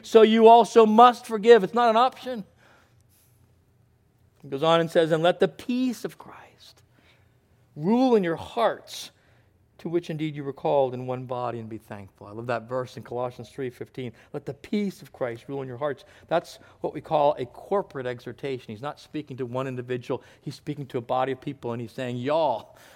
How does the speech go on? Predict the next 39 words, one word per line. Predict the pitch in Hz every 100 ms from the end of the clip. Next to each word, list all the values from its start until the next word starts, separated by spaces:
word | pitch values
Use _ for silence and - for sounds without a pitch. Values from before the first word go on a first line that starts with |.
| _
and | 120 107
from | 135
the | 113
South, | - 147 123 120
as | 113
they |
talk | 123 131 -
that | 123
way, | 120
you | 113
know, | 120
"Y'all, | 127 147 156 - -
y'all, | 156 175 208 226 170 - - - - _ -
let | 180 254 -
the |
peace | - 269 285 262
of | 233
Christ | - 202 175
rule | 165 254 262
in | 220
all | 226 277
y'all's | 247 220 214 208
hearts, | 233 269 208 - - - - - _ _ _ _ _ _ -
to |
which | 233 220
indeed | 226 208 240
you | 220
were | 220
called | - 262 254 208
in | 202
one | 220 254 220
body, | 233 262 247 190
and | 180
be | 185 190
thankful." | 165 220 233 247 - 175
The | 165
peace | - - 254 240 -
of | -
Christ. | -